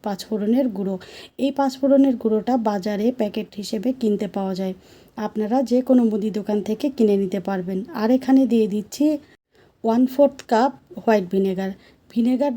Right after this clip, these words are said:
দিয়ে যদি আচারটা রেডি করা হয়, তাহলে এটা কিন্তু দীর্ঘদিন পর্যন্ত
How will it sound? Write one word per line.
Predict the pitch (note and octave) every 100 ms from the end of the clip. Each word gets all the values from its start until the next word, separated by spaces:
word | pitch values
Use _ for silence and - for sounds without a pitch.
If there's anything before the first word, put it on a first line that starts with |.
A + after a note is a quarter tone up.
| A#3
দিয়ে | C#4+ C4
যদি | C4+ C4 C#4 A3+
আচারটা | A3 A3 A#3 G#3+
রেডি | G#3 G#3 G#3+
করা | G#3 G3
হয়, | B3+ C#4
তাহলে | A3 G3 G#3+ B3
এটা | - G#3
কিন্তু | G#3+ G#3 C4+ A3+
দীর্ঘদিন | G#3 G3+ F#3+ G#3+ F#3+
পর্যন্ত | G#3 - A3